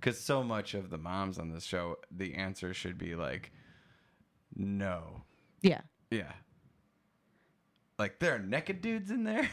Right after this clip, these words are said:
Speaker 1: <laughs> Wasn't that the
Speaker 2: <laughs>
Speaker 1: show,
Speaker 2: Yeah,
Speaker 1: too?
Speaker 2: this is the, yeah, yeah. Now, I will say that, uh, uh, Dawn pre-, like, lives in Florida, and they live in New York or Connecticut or somewhere on the East Coast. I think she's moving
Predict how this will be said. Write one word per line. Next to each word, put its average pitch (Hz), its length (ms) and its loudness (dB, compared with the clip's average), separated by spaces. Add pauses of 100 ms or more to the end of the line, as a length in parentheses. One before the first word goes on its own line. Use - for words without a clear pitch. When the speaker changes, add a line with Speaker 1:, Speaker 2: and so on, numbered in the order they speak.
Speaker 1:
<laughs> 185 140 -2
Wasn't 165 300 8
that 135 220 6
the 202 140 6
Speaker 2:
<laughs> 254 80 4
Speaker 1:
show, 202 140 6
Speaker 2:
Yeah, 220 180 8
Speaker 1:
too? 170 80 2
Speaker 2:
this 214 120 4
is 196 40 -12
the, 190 140 4
yeah, 160 240 4
yeah. 160 140 2 (460)
Now, 254 200 8
I 247 120 8
will 277 160 8
say 196 440 6
that, 160 440 6
uh, 156 460 6 (680)
uh, 160 480 8 (180)
Dawn 185 460 8
pre-, - 320 2
like, 170 220 2
lives 170 720 4
in 160 560 4
Florida, 180 600 4 (380)
and 180 180 6
they 170 180 8
live 170 340 4
in 160 220 2
New 156 120 2
York 156 460 2
or 147 60 2
Connecticut 156 540 0
or 151 140 2
somewhere 151 260 2
on 151 80 4
the - 100 0
East 151 160 0
Coast. 170 400 2 (360)
I 180 100 6
think 220 280 4
she's 175 240 2
moving 180 440 6